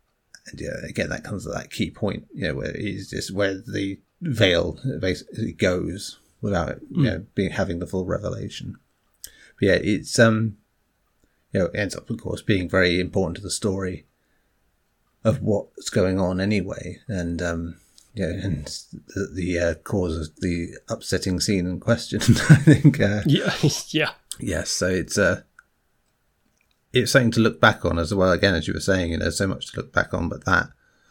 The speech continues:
Speaker 1: whole mute child thing and the way they handled that, again, it's just, oh, like, just, it's just why it, it really impressed me. It's just these little things that you can come back to and go,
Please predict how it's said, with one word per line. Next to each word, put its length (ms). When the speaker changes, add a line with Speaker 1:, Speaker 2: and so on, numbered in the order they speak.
Speaker 1:
whole 320
mute 440
child 440
thing 280
and 340
the 80
way 160
they 120
handled 340
that, 260
again, 240
it's 120
just, 180
oh, 80
like, 420
just, 200
it's 200
just 140
why 220
it, 220
it 140
really 340
impressed 540
me. 120
It's 160
just 320
these 260
little 220
things 300
that 100
you 140
can 180
come 220
back 300
to 160
and 100
go, 180